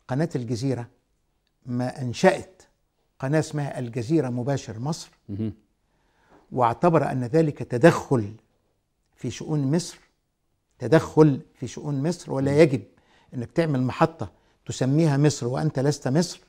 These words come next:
Speaker 1: توقف تمامًا عن التعامل مع الجزيرة.
Speaker 2: هيكل مثلًا لو في عالم الرواية وأنت روائي، هل ه-، هذه الشخصية لا تمثل، مم، يعني دعوة لك لكي تكتب عن هذه الشخصية المصرية
Speaker 1: لا.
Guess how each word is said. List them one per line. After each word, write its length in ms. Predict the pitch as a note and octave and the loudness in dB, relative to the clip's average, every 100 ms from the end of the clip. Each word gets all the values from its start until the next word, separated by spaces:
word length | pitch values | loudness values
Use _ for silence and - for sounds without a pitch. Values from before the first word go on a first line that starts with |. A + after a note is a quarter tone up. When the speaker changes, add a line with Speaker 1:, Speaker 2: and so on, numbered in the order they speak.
| _ _ _ _ | _ _ _ _
Speaker 1:
توقف 380 | B2 C#3+ - A#2+ | 0 0 0 -12
تمامًا 340 | - C3 E3 C3 | -6 0 0 0
عن 160 | B2 | -6
التعامل 400 | A#2+ - C#3+ B2 | -10 -8 -6 -6
مع 120 | A#2+ | -6
الجزيرة. 340 | A#2 A#2 G#2 G2+ - - _ | -10 -12 -12 -16 -20 -20 _
Speaker 2:
هيكل 540 | B2+ D3+ C#3 B2 A#2 A2+ - | 4 4 6 6 4 0 -4
مثلًا 380 | A#2 A#2+ G#2+ G#2 G2 | 0 2 2 0 4
لو 120 | A2 A#2 | 4 4
في 200 | - F#2+ | 2 4
عالم 340 | A#2 A#2+ G#2+ | 6 6 2
الرواية 440 | G2 F#2+ F2 D#2 - - | 0 0 -2 -6 -16 -8
وأنت 300 | A2 A#2+ G2 | -2 0 0
روائي، 400 | F2+ F2 D#2 - _ _ _ _ | -2 -4 -8 -12 _ _ _ _
هل 320 | A#2+ B2 A2 - - G#2+ - - G#2+ | 0 0 -2 -14 -20 -20 -20 -8 -4
ه-، 20 | |
هذه 380 | A2 A2 C3 A2+ | 0 4 4 4
الشخصية 460 | - G#2+ - G2 | 2 -2 -2 0
لا 100 | A2 | 2
تمثل، 800 | - A#2 D3 D#3 - B2 A#2+ A2+ - - _ - | 4 4 4 2 2 4 4 2 -4 -20 _ -10
مم، 580 | G#2+ G2+ F#2+ F2+ F2 E2+ - _ - - | -4 -2 -2 -2 -4 -8 -12 _ -12 -2
يعني 340 | G2 F#2+ F#2+ | 0 0 0
دعوة 380 | E2+ G#2 A#2+ B2+ | 4 6 6 6
لك 420 | B2 C3 C#3 C3+ - A#2 | 2 0 -2 -2 -10 -8
لكي 400 | F#2 - G#2 F#2 | -8 -6 -6 -2
تكتب 720 | C3 B2 - A#2 G#2+ G2 F#2+ | -2 -2 -2 0 0 0 -2
عن 220 | G2 F#2 | -2 -2
هذه 240 | G2+ F#2+ | -2 -2
الشخصية 540 | F#2+ - E2 - G#2 G2 | -6 -8 -10 -4 0 0
المصرية 600 | F2+ F#2 - G#2 G#2 G#2 | 0 -4 -4 -2 2 6
Speaker 1:
لا. 140 | G#3 | 6